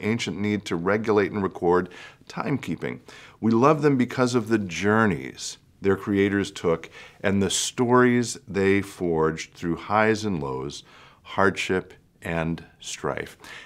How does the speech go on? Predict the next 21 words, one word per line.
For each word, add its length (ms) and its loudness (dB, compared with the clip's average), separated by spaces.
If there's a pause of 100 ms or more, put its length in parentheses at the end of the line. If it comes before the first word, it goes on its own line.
(140)
And 80 -2
I 80 2
love 240 2
all 240 2
of 100 0
that. 380 -6 (280)
And 140 4
I 40 4
think 160 2
all 320 4
of 120 4
that, 380 2
<clears throat> 500 4
yeah, 200 -2
now 220 2
transitioning 720 -2
to 60 -10
the 80 0
life 260 2
of 100 -4
faith, 360 0